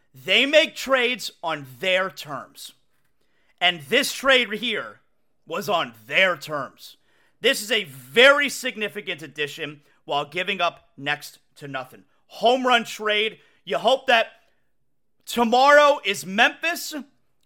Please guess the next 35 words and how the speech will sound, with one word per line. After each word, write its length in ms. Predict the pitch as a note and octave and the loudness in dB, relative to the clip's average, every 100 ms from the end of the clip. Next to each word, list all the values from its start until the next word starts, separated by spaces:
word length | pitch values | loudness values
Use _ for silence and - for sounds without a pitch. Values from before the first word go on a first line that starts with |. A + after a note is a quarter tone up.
| _ _ - | _ _ 2
at 120 | G#3+ | 2
home. 340 | B3 B3+ C#4 - _ _ _ _ _ _ | 2 -2 -4 -14 _ _ _ _ _ _
Thursday, 920 | - - C#4+ D4 A3 C#4 C4 C4 A#3 - _ | -6 2 4 2 0 2 4 4 0 -12 _
Boston 840 | C#3 A#3 C4 D4 - D#4 D#4 D#4 - _ _ A3 | -6 4 6 6 2 -4 -4 -4 -12 _ _ 4
at 160 | A#3+ | 4
home. 420 | A#3 C4 C#4 D4 - _ _ _ _ | 4 0 0 -2 -12 _ _ _ _
You 140 | A3+ | 0
gotta 420 | F3+ B3 D4 D4+ - | 2 6 8 8 6
figure 380 | D4 B3 A3+ | 0 0 0
he'll 160 | A3 A#3 | 0 0
be 120 | A#3 | -2
ready 280 | G#3+ A#3 G#3+ | 2 2 2
for 160 | D#3+ F3 | -6 -6
Boston. 520 | F3 A#3 A3 - G#2+ _ _ - | 0 0 0 -6 -16 _ _ 2
That's 240 | A#3+ - | 4 2
a 60 | G#3+ | -6
T 260 | - A3+ | -6 -6
N 100 | G#3 | -6
T 180 | C#3+ G#3+ | -8 -6
game, 200 | A3+ G#3+ | -6 -6
his 100 | E3 | -4
old 220 | G#3 F#3 | -6 -6
team. 280 | G3 G#3 F#3+ _ _ - | -10 -10 -12 _ _ 0
That's 220 | C4 B3 | 0 0
a 40 | |
T 240 | - B3 G#3+ | -8 -6 -6
N 100 | D3 | -6
T 220 | E3+ F#3+ | -8 -8
game. 240 | C#3 G2+ _ _ _ _ | -10 -12 _ _ _ _
Will 140 | - A#3+ | -2 -2
he 100 | B3 | 0
be 140 | A3 | -6
ready 280 | G3+ A#3 B3+ | -2 0 0
for 200 | - A#3+ | -4 -6
tomorrow? 500 | - G3 A#3 C#4+ - | -6 -2 -2 -2 -6